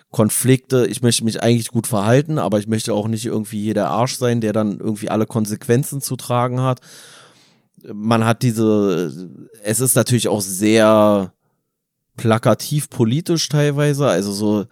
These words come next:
gibt natürlich ja auch den, den bösen Nazi-Bullen und den bösen Nazi-Geheimdienst. Es sind viele Feindbilder, die aufgegriffen werden,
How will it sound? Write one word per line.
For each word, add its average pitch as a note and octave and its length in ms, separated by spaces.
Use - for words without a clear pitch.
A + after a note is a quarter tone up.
gibt - 200
natürlich A#2 320
ja A2+ 140
auch A2 160
den, G#2+ 300
den A2 160
bösen A2+ 340
Nazi-Bullen B2 840
und G#2 160
den G#2+ 160
bösen A2 280
Nazi-Geheimdienst. A#2+ 960
Es A#2 120
sind C3+ 140
viele F#3+ 380
Feindbilder, D3+ 580
die A#2 160
aufgegriffen E3+ 800
werden, E3 300